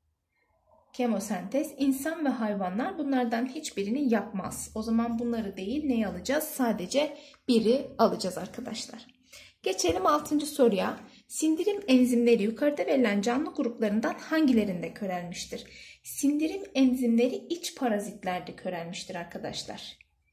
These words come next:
İç parazit. Bakıyorum. İnce bağırsakta yaşayan parazit. Evet, iç parazittir. Bunda körelmiş. Deri atıklarıyla beslenen parazit. Yani bu nedir?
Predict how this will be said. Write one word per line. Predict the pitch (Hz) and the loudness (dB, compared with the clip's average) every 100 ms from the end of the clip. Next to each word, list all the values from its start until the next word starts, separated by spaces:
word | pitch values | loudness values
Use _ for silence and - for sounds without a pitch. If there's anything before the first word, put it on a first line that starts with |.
| _ _ _ | _ _ _
İç | 254 - - | -6 -4 -2
parazit. | 202 180 170 - - | 0 0 -4 -8 -4
Bakıyorum. | 262 - 294 - - - | -4 0 0 0 -2 0
İnce | 254 262 294 | 2 2 2
bağırsakta | 277 254 254 226 - | 0 -2 -2 -6 -4
yaşayan | 220 226 - 240 277 320 - | -2 0 0 0 0 -2 -8
parazit. | - 214 208 226 202 - | -4 -2 0 -2 -4 -4
Evet, | - 208 - - | -4 -4 -6 -6
iç | 240 - | -6 -4
parazittir. | 214 185 170 175 - 320 302 | -4 -2 -4 -8 -8 -6 0
Bunda | 233 240 262 | 2 2 2
körelmiş. | 240 208 180 165 - - - _ - - - - | -2 -2 -4 -6 -8 -10 -16 _ -20 -20 -8 2
Deri | 277 330 | 2 2
atıklarıyla | 277 269 277 - 277 302 269 220 | 0 -2 -4 2 2 4 2 2
beslenen | 214 - 190 185 | 0 -2 -4 -4
parazit. | 190 190 185 - | -4 -6 -6 -2
Yani | 254 254 269 | 2 4 4
bu | 294 | 4
nedir? | 330 302 | 0 -2